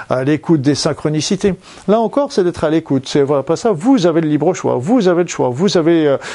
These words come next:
la, la notion, euh, de, de dire, c'est moi qui est le patron de ma vie, et donc, euh, j'ai eu l'intuition que c'était bien pour moi, mais moi j'ai envie de faire autre chose, et ça c'est vous qui êtes le simple choix. Mais écoutez-les, elles demandent simplement à déjà que vous les écoutiez, pas forcément que vous les suiviez. C'est toujours conseillé de les suivre, mais c'est pas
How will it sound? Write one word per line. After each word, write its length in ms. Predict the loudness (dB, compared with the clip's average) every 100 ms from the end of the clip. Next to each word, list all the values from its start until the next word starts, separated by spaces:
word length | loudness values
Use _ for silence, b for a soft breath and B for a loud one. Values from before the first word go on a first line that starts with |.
| B 2
la, 200 | 2 2
la 180 | 0
notion, 640 | 2 0 0 0 2 4 2
euh, 60 |
de, 200 | 2 0
de 160 | 0 0
dire, 200 | 0 -2
c'est 160 | 0
moi 200 | 0 0
qui 80 | 0
est 40 | -2
le 60 |
patron 300 | -2 -4 -4
de 40 | -2
ma 120 | -2
vie, 140 | 0
et 100 | 2
donc, 260 | 2 0 0
euh, 100 | 0
j'ai 160 | 2
eu 140 | 0 0
l'intuition 520 | -2 -2 -4 -2 -2
que 60 | -2
c'était 260 | -2 -2
bien 180 | -2 -2
pour 160 | -2 0
moi, 120 | 0
mais 100 | 0
moi 180 | 0 0
j'ai 80 |
envie 160 | -2 -2
de 60 | -2
faire 140 | -2
autre 200 | -2 -6
chose, 260 | -2 -4 -4 B B
et 60 | -4
ça 180 | -4
c'est 140 | -2 -2
vous 160 | -2
qui 140 | -2 -2
êtes 140 | -4
le 60 | -6
simple 340 | -6 -6 -8
choix. 200 | -8 -10 -2
Mais 140 | 0
écoutez-les, 600 | 2 0 0 0 2 2
elles 160 | 0 0
demandent 240 | 0 0
simplement 360 | -2 -2 0 0
à 40 |
déjà 240 | -2 -2 -2
que 140 | 0
vous 100 | 0
les 240 | 0 0 -2
écoutiez, 380 | -2 -4 -4
pas 140 | -2 -4
forcément 360 | -4 -6 -6
que 60 | -6
vous 80 | -6
les 100 | -8
suiviez. 380 | -4 -4 -6 -10 B B B
C'est 120 | -8
toujours 260 | -6 -6 -4
conseillé 320 | -4 -2 0
de 60 | 0
les 60 |
suivre, 240 | 0 -2 0
mais 100 | -2
c'est 160 | -2 -2
pas 220 | -2